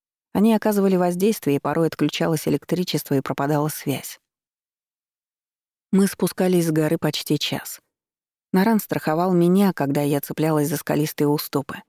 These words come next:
Несколько раз до крови ободрала ладони, но в целом справилась. Все-таки тренировки сказывались.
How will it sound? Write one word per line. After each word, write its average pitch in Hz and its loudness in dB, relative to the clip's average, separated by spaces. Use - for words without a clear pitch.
Несколько 175 0
раз 170 0
до 160 0
крови 143 0
ободрала 156 0
ладони, 160 2
но 151 4
в - -18
целом 165 2
справилась. 135 -6
Все-таки 208 -2
тренировки 175 2
сказывались. - -4